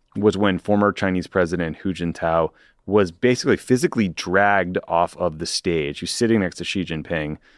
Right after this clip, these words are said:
with no explanation. Uh, the theories about why range from Hu having some sort of medical issue, I don't know, covid, anything like that, or Xi basically just wanting to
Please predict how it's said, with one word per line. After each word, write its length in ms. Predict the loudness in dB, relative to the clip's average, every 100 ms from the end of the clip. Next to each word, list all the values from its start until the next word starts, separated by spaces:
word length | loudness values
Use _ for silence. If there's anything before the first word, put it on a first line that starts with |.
| _ -6
with 140 | 0
no 140 | 2
explanation. 600 | 2 0 -8 -8 -10 -14 -6
Uh, 420 | 0 2 4 4
the 120 | 2 0
theories 380 | 4 6 6
about 240 | 4 2 2
why 560 | 2 4 4 2 0 -4 -14 -18 -2
range 420 | 0 2 0 0
from 580 | 0 2 2 0 -4 -6 -4
Hu 240 | 2 2 4
having 240 | 2 0
some 120 | -4
sort 120 | -6
of 60 | -2
medical 300 | -2 0 -2
issue, 400 | -2 -4 -2 -2
I 40 |
don't 60 | -2
know, 200 | -6 -4
covid, 420 | -4 -2 -2 -4
anything 420 | -6 -6 -8 -10 -12 -20 _
like 200 | -6 -4
that, 320 | 0 2 0 -4 _ _ 2
or 420 | 6 6 6 4
Xi 320 | 0 0 0
basically 420 | 0 -2 -2 -6
just 200 | -6 -6
wanting 340 | -4 -2 -4 -8
to 420 | -10 -10 -8